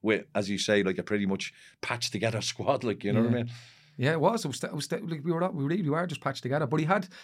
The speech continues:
Speaker 2: he got good players. Evan McMillan Dave Mulcahy, there was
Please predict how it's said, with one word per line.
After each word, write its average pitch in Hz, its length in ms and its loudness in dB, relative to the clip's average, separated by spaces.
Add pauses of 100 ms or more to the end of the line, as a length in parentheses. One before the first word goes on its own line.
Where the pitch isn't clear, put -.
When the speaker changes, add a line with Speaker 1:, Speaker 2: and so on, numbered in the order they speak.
Speaker 2:
he - 80 -4
got 233 140 2
good 156 140 0
players. 160 280 0
Evan 170 180 -2
McMillan 135 480 -2 (440)
Dave 127 180 2
Mulcahy, 127 500 0
there 123 100 -2
was 120 140 -4